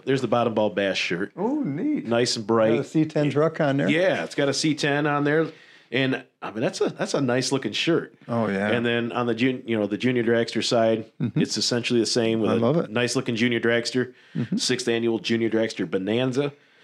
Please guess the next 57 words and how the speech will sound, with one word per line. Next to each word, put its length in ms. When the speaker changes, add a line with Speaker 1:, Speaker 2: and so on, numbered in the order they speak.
Speaker 1:
So, 260
uh, 180
I 120
would 220
have 260
to 100
imagine 440
there'll 120
be 120
the 100
kids' 260
shirts 540
available 460
Speaker 2:
Mm-hmm. 140
Speaker 1:
for 280
the, 160
the 160
Junior 240
Dragster 340
Bonanza 360
side 220
of 80
things. 320
And, 140
I 80
mean, 120
it, 120
Speaker 2:
They'll 100
be 60
Speaker 1:
yeah. 80
Speaker 2:
over 180
at 60
Souvenirs, 480
I 40
Speaker 1:
Yeah, 40
Speaker 2:
think. 180
Speaker 1:
they'll 100
be 160
over 220
at 140
Souvenirs, 680
Speaker 2:
Good. 100
Speaker 1:
and, 440
and 180
those 220
will 80
be 100
on 140
sale 240
for 160
the 60
weekend. 380
Speaker 2:
So 120
our 100
event 260
T-shirts 400
new? 260